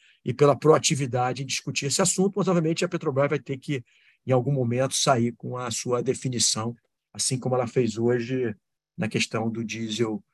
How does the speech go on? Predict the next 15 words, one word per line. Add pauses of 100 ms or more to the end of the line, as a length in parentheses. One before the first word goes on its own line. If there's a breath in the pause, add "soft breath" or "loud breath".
(400)
e,
e,
e
da
gasolina, (280)
né,
que,
na
verdade, (460)
se
eu
puder
traduzir
na
minha